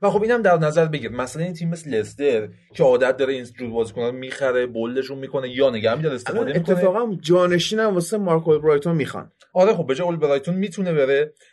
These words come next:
Speaker 1: و اینم نگاه کن، کنار دست بازیکنای موجود در لستر می‌تونه خیلی شخصیت خوبی بگیره. آنچنان بازیکن بزرگی نیستن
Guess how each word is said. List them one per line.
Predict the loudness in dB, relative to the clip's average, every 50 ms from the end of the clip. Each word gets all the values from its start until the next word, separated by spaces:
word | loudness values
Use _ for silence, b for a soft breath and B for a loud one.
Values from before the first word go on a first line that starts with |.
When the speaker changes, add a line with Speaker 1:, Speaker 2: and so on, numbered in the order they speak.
| b b
Speaker 1:
و | -2 0
اینم | 0 2 2 0 0 2
نگاه | 0 2 2 2 0
کن، | 2 2 2 2 2 -2
کنار | -2 0 4 4 4 4
دست | 4 4 2 2 0 -4 -4
بازیکنای | -2 2 2 2 2 2 0 -4 -4 -2 0 2 2 2 2 2 0 0 0 0 0 0 0 -2 -4 -6 -12 _ _
موجود | -10 -8 -6 -4 -4 -4 -6 -8 -14 -16 -8 -2
در | 0 2 2 2
لستر | 0 -2 -4 -4 -4 -4 -6 -4 -2
می‌تونه | -2 -2 -2 -4 -6 -6 -6
خیلی | -6 -4 -4 -4 -4 -2
شخصیت | -2 -2 -4 -4 -6 -4 -2 -2 0 0 -2
خوبی | -6 -6 -8 -8 -8
بگیره. | -6 -8 -8 -8 -8 -8 -8 B B B B B -2
آنچنان | 0 0 0 0 -2 -2 -2 2
بازیکن | 2 0 0 2 -2 -2
بزرگی | 0 -2 -2 -2 -2 -4 -2 0 0
نیستن | 0 0 0 0 -2 -2 -2 -2 -2 -6